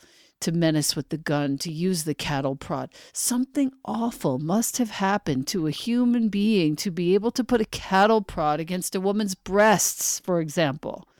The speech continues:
"What happens to the woman is ghastly," he says. "What happens to the man who does it is in some ways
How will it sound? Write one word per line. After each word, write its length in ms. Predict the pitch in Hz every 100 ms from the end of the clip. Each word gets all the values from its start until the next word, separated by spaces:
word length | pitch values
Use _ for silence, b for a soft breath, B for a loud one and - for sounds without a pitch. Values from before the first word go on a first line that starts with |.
| b b b b b b b
"What 140 | 233
happens 420 | 240 262 262 202 -
to 100 | 202
the 100 | 196
woman 320 | 226 254 170
is 180 | 151 - _
ghastly," 720 | 214 202 202 - - 160 139
he 140 | 131 170
says. 500 | - 151 143 - - _ _ _ _ _ _ _ _
"What 140 | 175
happens 380 | 147 165 160 147
to 120 | -
the 100 | 160
man 240 | 147 156 156
who 160 | 151 -
does 260 | 156 147
it 200 | 190 208 - _ _ _ _ _ _ _ -
is 220 | 175 -
in 160 | 156
some 480 | 160 - - 160 160
ways 640 | 156 147 143 147 - -